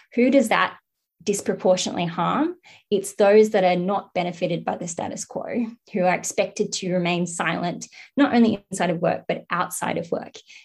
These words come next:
And that means we're gonna be creating a culture where it's turning away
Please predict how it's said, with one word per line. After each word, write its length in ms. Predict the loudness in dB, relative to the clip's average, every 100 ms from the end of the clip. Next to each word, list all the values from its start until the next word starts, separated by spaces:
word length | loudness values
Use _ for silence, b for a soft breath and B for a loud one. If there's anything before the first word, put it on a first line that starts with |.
| -2
And 120 | 2
that 200 | 2 2
means 360 | -2 -2 -2 0
we're 80 |
gonna 160 | 2 2
be 100 | 0
creating 400 | -2 0 2 0
a 80 | -2
culture 500 | -2 -2 -2 -2 -2
where 280 | 0 2 2
it's 220 | -2 -12
turning 340 | -6 -4 -2
away 640 | -2 -2 -2 2 4 2